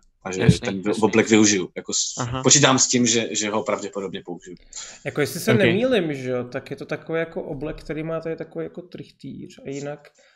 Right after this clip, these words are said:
Speaker 2: Aby
Speaker 3: eh,
Speaker 2: ti
Speaker 3: ti
Speaker 2: nehořela
Speaker 3: jako
Speaker 2: hlava, no,
Speaker 3: kryje
Speaker 2: jasně.
Speaker 3: trošičku jako všechen krk a slyšel jsem, že upíři taky nemají rádi moc oheň. Ehm, tak jako, jsi pro něj možná
Speaker 2: Jo, takhle, jakože tě nekousne.
Speaker 3: Eh,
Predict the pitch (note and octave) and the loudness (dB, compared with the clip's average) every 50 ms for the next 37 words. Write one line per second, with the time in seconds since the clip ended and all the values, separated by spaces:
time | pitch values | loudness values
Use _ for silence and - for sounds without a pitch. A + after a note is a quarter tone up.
0 | _ _ _ C#3 C#3 C#3 C#3+ C#3 C3+ C#3 C#3+ C3+ C3+ C#3+ D#3 C#3+ C3+ C3 C3 C#3 | _ _ _ -6 -4 -2 0 0 0 2 2 2 2 2 4 4 4 6 6 4
1 | C#3 C3+ C3 A2 A2+ - D#3+ D#3+ - - D#3+ D#3 - - E3 - - - - F3 | 4 4 2 2 2 2 0 0 -2 -4 -6 -6 -6 -8 -12 -12 -12 -8 -4 -4
2 | E3+ E3+ - E3+ F3 - - F3 - - F3+ F#3+ F#3+ G3 F#3+ D#3+ C#3 - - - | -4 -4 -6 -12 -14 -10 -10 -10 -8 -8 -6 -6 -6 -8 -10 -12 -12 -12 -12 -14
3 | - - - - - C#3 C3+ C3 - - - - - - - - C#3+ - E3 D3+ | -18 -20 -12 -8 -6 -4 -4 -4 -4 -6 -8 -12 -14 -14 -12 -12 -10 -8 -10 -10
4 | - E3 D#3 D3+ - - - - D#3 D#3 D3 E3 D#3+ D#3+ D#3 - - D3+ D3+ D3+ | -8 -10 -10 -10 -12 -12 -12 -10 -10 -8 -8 -8 -10 -10 -12 -12 -10 -8 -8 -6
5 | D#3 D#3+ D#3 D#3+ D#3+ D#3+ D3+ E3+ F3 F3+ F#3 - - - C3 B2+ B2+ A2+ G2+ - | -6 -6 -4 -4 -4 -4 -4 -4 -6 -6 -8 -8 -10 -10 -8 -8 -8 -8 -8 -10
6 | - - _ _ _ _ _ _ _ _ _ _ - C#3 C#3 C#3 C#3+ C#3 C#3 C#3 | -14 -16 _ _ _ _ _ _ _ _ _ _ -8 -6 -4 -4 -2 -2 -2 -2
7 | C#3 C#3 C#3 C#3 C#3 C3+ C#3 C#3 - _ - D3+ D#3 _ - D3 C#3 C#3 _ - | -2 -4 -4 -6 -8 -10 -12 -14 -18 _ -18 -18 -18 _ -14 -14 -14 -14 _ -10
8 | D3+ D3+ D3 D3 D3 D3+ - - _ _ _ _ - - - - D#3+ D#3 E3 D#3+ | -8 -6 -4 -4 -6 -8 -10 -16 _ _ _ _ -18 -18 -12 -10 -6 -4 -4 -2
9 | D#3+ D#3 D3 D3+ E3 D#3 D#3 A2+ A#2 A2+ - B2 C3 - - B2+ B2 A#2 - - | -2 -4 -4 -4 -4 -4 0 0 0 0 0 -2 -4 -2 0 2 2 2 2 4
10 | - D3+ - D#3+ C3+ C3 - - D#3 D#3+ D#3+ - - C#3+ C#3 C#3 C3+ C3+ - - | 4 4 4 6 4 4 6 6 4 4 4 2 2 4 4 4 2 -2 -4 -4
11 | C#3+ C#3+ - - F#3 G3+ - | -4 -4 -4 -4 -8 -10 -12